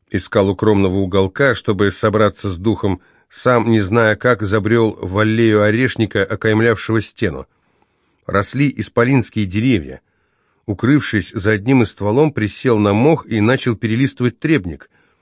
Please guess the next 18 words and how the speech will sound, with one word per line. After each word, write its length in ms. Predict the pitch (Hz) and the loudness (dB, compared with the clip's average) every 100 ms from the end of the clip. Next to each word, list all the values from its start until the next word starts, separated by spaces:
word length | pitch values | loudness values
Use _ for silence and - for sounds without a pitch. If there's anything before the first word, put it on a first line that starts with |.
| _ _ _ _ | _ _ _ _
"По 140 | - 82 | -8 -4
приходе 520 | 95 - 123 120 107 | -4 -2 0 0 0
в 120 | 107 | -2
исповедальню 1000 | 101 117 110 104 98 92 90 95 95 95 | -4 -4 -2 0 2 2 2 0 0 0
преклоните 680 | 90 92 95 98 113 135 123 | -2 -4 -2 0 2 0 -2
колено 560 | 117 113 98 95 101 | 0 0 2 2 2
и 160 | 110 104 | 0 -2
сотворите 640 | - 98 98 95 135 - | -8 -4 -2 -2 -2 -2
крестное 600 | 127 101 120 - 135 135 120 | -4 0 0 2 2 2 2
знамение. 680 | 113 101 73 69 67 65 _ _ _ _ _ _ _ _ _ | 0 0 -2 -12 -14 -16 _ _ _ _ _ _ _ _ _
Засим 760 | - 80 143 - 127 107 85 - _ _ _ _ _ _ _ | -6 0 0 0 0 2 0 -6 _ _ _ _ _ _ _
попросите 800 | 107 101 113 - 156 143 139 135 | -2 0 -2 -2 -4 0 0 0
священника 960 | - 117 110 - 113 104 104 98 113 110 _ _ _ _ _ - | -4 -4 -4 -2 0 2 0 0 -2 -2 _ _ _ _ _ -12
благословить 840 | 90 123 143 - 139 120 107 98 | -2 0 0 0 2 2 2 0
вас, 400 | 104 120 120 - - _ _ _ - | 0 0 0 -6 -18 _ _ _ -16
сказав: 720 | - - 131 110 107 87 - | -8 0 0 2 2 0 -2
"Отец 540 | 123 113 110 101 - 113 | -4 -2 0 -2 -2 -2
мой, 320 | 123 139 | 2 0